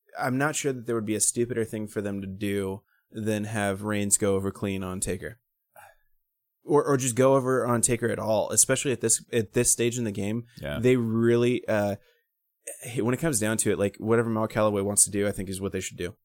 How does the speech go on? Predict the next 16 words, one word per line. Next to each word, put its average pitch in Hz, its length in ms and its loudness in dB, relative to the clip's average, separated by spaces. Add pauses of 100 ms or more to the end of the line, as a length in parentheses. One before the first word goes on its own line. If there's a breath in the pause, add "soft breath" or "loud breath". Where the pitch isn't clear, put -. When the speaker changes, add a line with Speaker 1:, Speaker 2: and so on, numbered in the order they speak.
(120)
Speaker 1:
Uh, 110 140 -6
he's 117 260 0
more 123 300 2
than 117 140 -2
ear-, 110 260 -6
earn-, 110 380 -4
earned, 110 400 -4 (100)
uh, 101 320 0
that, 98 320 -2
I 101 80 -4
think, 101 280 -10
in, 104 200 -10
in 104 160 -8
the 98 60 -4
business. 92 500 -4
Speaker 2:
Well, 151 320 -4